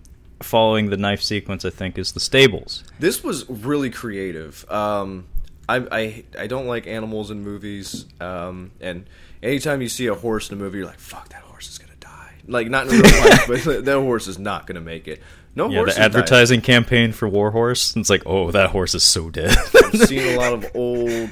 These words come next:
Speaker 2: like, the, I've seen a lot of movies, like, taking place where s-, horses were a part of battle. I've seen a lot of Game of Thrones. I'm like, "These horses are not gonna make it." But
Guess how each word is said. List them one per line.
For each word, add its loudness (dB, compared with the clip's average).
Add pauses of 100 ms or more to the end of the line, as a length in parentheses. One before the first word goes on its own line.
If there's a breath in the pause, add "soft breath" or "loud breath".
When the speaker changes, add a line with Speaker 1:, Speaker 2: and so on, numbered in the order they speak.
Speaker 2:
like, -10
the, -4
I've -10
seen -8
a -8
lot -4
of -6
movies, -8 (100)
like, -10
taking -8
place -8
where -10
s-, -16 (340)
horses -6
were -6
a -8
part -6
of -10
battle. -4
I've -10
seen -12
a -10
lot -8
of -12
Game -10
of -14
Thrones. -10
I'm -12
like, -12
"These -14
horses -14
are -18
not -14 (300)
gonna -12
make -14
it." -16 (180)
But -10